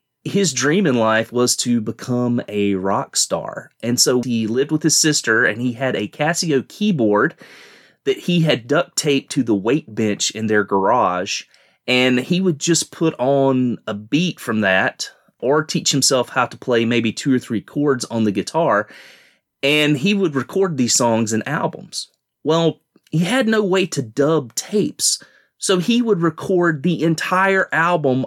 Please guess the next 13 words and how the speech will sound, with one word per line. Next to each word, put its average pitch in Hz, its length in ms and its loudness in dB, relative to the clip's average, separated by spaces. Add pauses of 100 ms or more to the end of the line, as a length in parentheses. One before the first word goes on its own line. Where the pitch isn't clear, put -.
over 170 420 0
and 127 220 0
over 156 420 0
again 107 380 -2
on 113 160 -6
cassettes 113 640 -2 (320)
and 117 240 0
pass 175 400 -2
those 147 260 0
cassettes - 560 0
out 107 360 0 (220)
to 131 100 -2
friends 113 720 0